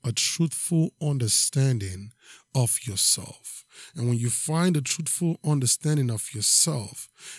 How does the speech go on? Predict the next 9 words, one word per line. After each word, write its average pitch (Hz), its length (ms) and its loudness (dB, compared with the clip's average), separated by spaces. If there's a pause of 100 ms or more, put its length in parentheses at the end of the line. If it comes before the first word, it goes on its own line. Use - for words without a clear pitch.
(140)
norms 151 880 6
and 120 160 2
traditions 110 760 0
become 135 480 0
something 120 880 2 (380)
that 127 320 4
you 123 120 6
socially 139 840 8
accept - 880 4